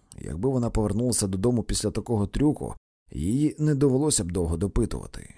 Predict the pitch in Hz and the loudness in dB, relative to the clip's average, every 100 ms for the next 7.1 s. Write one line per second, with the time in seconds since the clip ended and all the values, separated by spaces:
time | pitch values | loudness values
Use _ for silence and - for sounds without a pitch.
0 | - - 69 76 90 92 110 107 101 76 | -14 -8 -8 -4 -4 -2 2 2 2 0
1 | 67 98 98 - - - 50 - _ _ | -2 -2 -2 0 0 -2 -14 -20 _ _
2 | _ - 87 175 185 185 - - - 180 | _ -6 0 2 0 -2 0 2 4 2
3 | 170 - 131 139 151 135 131 107 110 120 | 2 4 4 4 4 4 4 4 4 4
4 | 127 65 - - - - _ _ _ - | 2 0 -4 -4 -10 -18 _ _ _ -10
5 | 73 95 151 113 69 53 - - 185 135 | -4 0 2 2 -2 -4 -2 0 2 2
6 | 135 123 127 117 107 - 123 139 113 50 | 2 4 4 4 2 0 0 2 0 -4
7 | 50 | -12